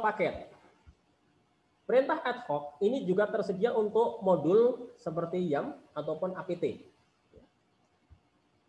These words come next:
Contoh berikut, ini menggunakan yum, yaitu akan menginstal paket yang namanya demo minus Tomcat minus satu. Ya. Jadi perintah ini memeriksa apakah paket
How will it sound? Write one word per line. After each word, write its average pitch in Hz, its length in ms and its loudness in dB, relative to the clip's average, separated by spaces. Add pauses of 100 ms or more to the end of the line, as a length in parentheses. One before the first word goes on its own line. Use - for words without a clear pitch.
(140)
Contoh 262 240 4
berikut, 175 480 2
ini 202 160 2
menggunakan 175 480 2
yum, 156 320 -2 (1200)
yaitu 170 320 0
akan 202 400 -4
menginstal 190 560 2
paket 175 440 -4
yang 165 200 0
namanya 185 480 -2 (640)
demo 180 560 4 (160)
minus 151 400 -2
Tomcat 151 400 -8
minus 139 160 -10
satu. 120 240 -8 (560)
Ya. - 160 -20 (480)
Jadi 196 320 2
perintah 151 320 0
ini 220 480 4
memeriksa 151 480 -2
apakah 190 400 -8
paket 185 480 -6